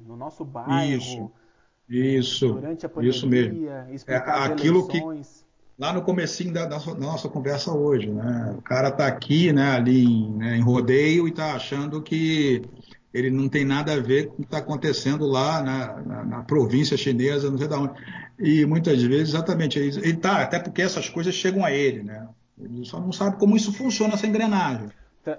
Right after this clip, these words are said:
Speaker 1: tanto
Speaker 2: Mas
Speaker 1: chegam
Speaker 2: <laughs>
Speaker 1: que eu vou terminar com a, botando o pessoal pra pensar. Em Santa Catarina estão chegando pelo correio,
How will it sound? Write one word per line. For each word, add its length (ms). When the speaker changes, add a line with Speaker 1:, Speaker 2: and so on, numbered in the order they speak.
Speaker 1:
tanto 300
Speaker 2:
Mas 140
Speaker 1:
chegam 300
Speaker 2:
<laughs> 600
Speaker 1:
que 160
eu 60
vou 180
terminar 760
com 100
a, 120
botando 400
o 40
pessoal 280
pra 120
pensar. 600
Em 220
Santa 440
Catarina 640
estão 260
chegando 600
pelo 280
correio, 680